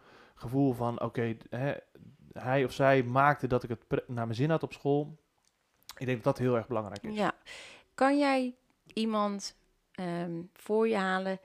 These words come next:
Speaker 2: Nou, wie is jouw leerkracht waar, die jij echt goed vond?
Speaker 1: Ehm, ja, ehm, ik, eh, ik heb wel een leerkracht van een basisschool.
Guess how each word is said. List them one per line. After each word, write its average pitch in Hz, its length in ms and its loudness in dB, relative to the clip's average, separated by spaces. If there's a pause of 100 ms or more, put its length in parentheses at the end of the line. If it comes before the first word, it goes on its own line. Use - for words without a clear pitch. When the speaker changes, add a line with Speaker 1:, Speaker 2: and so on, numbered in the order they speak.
(460)
Speaker 2:
Nou, 151 440 0
wie 262 260 2
is 220 120 -2
jouw 247 300 8
leerkracht 147 920 -4
waar, 156 240 -6 (140)
die 156 220 -10
jij 165 260 -2
echt - 320 -2
goed - 280 -16
vond? - 460 -12 (1300)
Speaker 1:
Ehm, 110 440 -10 (580)
ja, 117 280 0 (260)
ehm, 113 400 -6 (800)
ik, 123 220 -6
eh, 107 600 -6 (1300)
ik 113 160 -10
heb 113 200 -8
wel 113 240 -2
een 107 60 -6
leerkracht 117 300 -4
van 117 100 -10
een 107 80 -6
basisschool. 139 680 -2